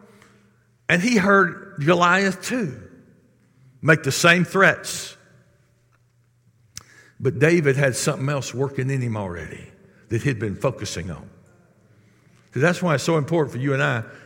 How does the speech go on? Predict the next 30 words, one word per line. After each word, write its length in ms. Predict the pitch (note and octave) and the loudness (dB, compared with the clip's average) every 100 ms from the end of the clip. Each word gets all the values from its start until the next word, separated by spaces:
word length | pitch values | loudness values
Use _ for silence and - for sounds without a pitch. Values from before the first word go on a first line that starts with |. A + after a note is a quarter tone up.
| - | -8
to 80 | B2 | -4
be 100 | B2 | -2
people 300 | C#3+ C#3 B2 | -2 -2 -2
who 100 | B2 | -2
meditate 560 | A#2 C3 B2 - A#2 | 0 0 0 -2 -2
the 60 | A2+ | -4
word 280 | A2+ A#2 F2+ | -4 -4 -4
every 220 | F#2+ G2+ | -6 -6
day. 260 | F2 C#2 - - - _ _ - - - - - _ _ _ _ _ _ _ _ _ _ _ _ _ _ _ _ _ _ | -8 -8 -12 -20 -20 _ _ -20 -20 -20 -20 -20 _ _ _ _ _ _ _ _ _ _ _ _ _ _ _ _ _ _
In 80 | - | -4
fact, 260 | A#2 E3 A#2 | 6 6 6
the 80 | B2 | -2
Psa-, 300 | - D3+ - - A#2 A#2 - | -2 -2 -4 -14 -14 -14 -6
many 340 | B2 D#3+ A3 | -2 0 2
of 100 | D3 | 0
the 80 | A#2 | -2
Psalms 520 | - F3+ G3+ C#3+ A#2 | -2 0 2 0 0
are 60 | A#2 | -4
just, 280 | A#2+ B2+ - - - - - | -4 -6 -10 -20 -20 -20 -2
they 160 | C3+ | 2
are, 200 | D3 D#3+ - | 2 0 0
that's 200 | D#3 - | -2 0
what 140 | D#3+ | 0
they 100 | D3+ | 0
are. 160 | F3 E3+ | 0 0
They're 140 | C#3 | 0
the 120 | A#2 | 0
meditations 800 | A#2 D3+ C3 - F3+ F3+ C3 A#2 | 0 -2 -2 -4 -4 -4 -6 -6
of 140 | A2 | -4
David. 440 | G#2 F3+ D3 - | -4 -4 -6 -10